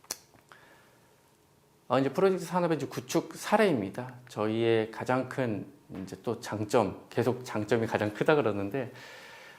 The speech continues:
어, 저희는 이 프로젝트 업종에 상당히 많은 점유율을 가지고 있습니다. 그중에 특히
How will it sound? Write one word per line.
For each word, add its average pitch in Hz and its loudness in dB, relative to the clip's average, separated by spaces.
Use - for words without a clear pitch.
어, 113 -4
저희는 156 6
이 131 2
프로젝트 214 4
업종에 135 2
상당히 180 0
많은 165 8
점유율을 110 2
가지고 - -8
있습니다. - -16
그중에 123 -2
특히 165 -4